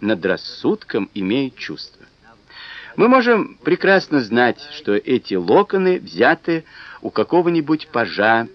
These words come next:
или лакея. Эти румяна привезены из Испании, а белила и мази из-за океана.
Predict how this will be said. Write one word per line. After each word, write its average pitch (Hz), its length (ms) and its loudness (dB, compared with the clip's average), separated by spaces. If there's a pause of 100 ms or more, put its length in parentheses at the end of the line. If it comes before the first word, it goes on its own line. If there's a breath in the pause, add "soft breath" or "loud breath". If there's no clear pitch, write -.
(100)
или 127 160 0
лакея. 82 600 -4 (360 loud breath)
Эти 180 260 4
румяна 120 580 2
привезены 104 540 0
из 131 260 -6
Испании, 73 680 -6 (340 loud breath)
а 113 120 4
белила 214 540 4
и - 180 -2
мази 160 480 2
из-за 123 420 -2
океана. 76 500 -6